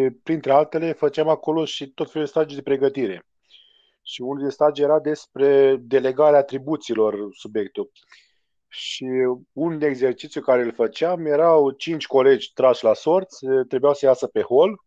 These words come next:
Uh, se prezenta un, uh, text destul de scurt, ceva de genul, uh, „Mâine este,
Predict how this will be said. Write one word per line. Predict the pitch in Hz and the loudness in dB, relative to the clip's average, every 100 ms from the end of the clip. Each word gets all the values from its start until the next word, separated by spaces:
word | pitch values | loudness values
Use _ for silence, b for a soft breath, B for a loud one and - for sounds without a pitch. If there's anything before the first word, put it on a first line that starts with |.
| _ _ _ _ _ _ _ _ _ _ _ _ B B B B B _ | _ _ _ _ _ _ _ _ _ _ _ _ B B B B B _
Uh, | 175 147 143 | 2 6 6
se | 135 - - 180 190 180 156 143 131 - _ _ | 2 -8 -6 0 2 6 6 6 4 -2 _ _
prezenta | 147 127 135 131 165 | 2 4 2 2 2
un, | 151 135 143 135 | 4 4 0 -2
uh, | 127 123 - | -2 -2 -2
text | 151 147 - | 2 2 0
destul | 113 117 139 120 | -6 -4 -4 -4
de | 113 | -4
scurt, | - - 180 - | -6 -4 -4 -2
ceva | 139 143 | 0 0
de | 120 | 0
genul, | 113 170 143 127 120 120 B B B B _ | -4 -2 -2 0 -2 -4 B B B B _
uh, | 113 113 120 | -6 -6 -4
„Mâine | 147 165 135 | -4 -2 0
este, | 135 143 135 _ | 2 2 2 _